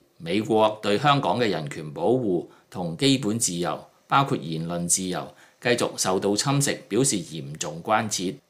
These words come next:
禁播呢一首歌曲係對一個國際城市聲譽嘅打擊。又指香港曾以司法獨立、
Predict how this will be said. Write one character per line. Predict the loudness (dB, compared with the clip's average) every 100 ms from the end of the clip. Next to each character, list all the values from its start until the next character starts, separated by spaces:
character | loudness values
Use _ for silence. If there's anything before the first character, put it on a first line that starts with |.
| _ _
禁 | 2 4 6
播 | 6 6
呢 | 6
一 | 4
首 | 4 2
歌 | 4 2 4
曲 | 2 0 -6
係 | -4 2
對 | 4
一 | 4
個 | 4 0
國 | 2 0 0
際 | 0 0
城 | 0 -2
市 | -4 0
聲 | 2 2 0
譽 | -4
嘅 | -8
打 | -8 -8 -2
擊。 | 0 0 -6 _ _
又 | -4 -2
指 | 2 0 0 0
香 | 2
港 | 4 4
曾 | 2 -4 -2
以 | 0
司 | 2 2 2
法 | 0
獨 | 0 -2
立、 | 0 -2